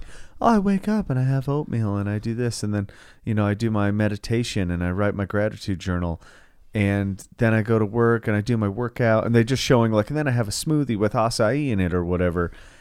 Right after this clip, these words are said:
And what they said, there's, like, people who will watch these, and watching it makes it feel like they are improving their own life. But then,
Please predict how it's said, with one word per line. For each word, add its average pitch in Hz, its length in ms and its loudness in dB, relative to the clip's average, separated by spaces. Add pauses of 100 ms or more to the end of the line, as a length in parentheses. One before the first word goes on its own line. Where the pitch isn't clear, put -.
(220)
And 113 300 4 (100)
what 127 220 0
they 127 80 4
said, 131 200 2
there's, 113 220 4
like, 113 160 6 (440)
people 180 320 4
who 147 180 4
will 110 160 4
watch 123 480 2
these, 87 560 -2 (1000)
and 110 360 4 (200)
watching 113 580 4
it 90 160 0 (120)
makes 113 420 2
it 127 120 2
feel 135 440 2
like 98 420 2
they 107 220 6
are 101 180 8
improving 90 720 0
their 90 180 4
own 120 180 6
life. 73 380 -2 (460)
But 110 160 4
then, 101 420 4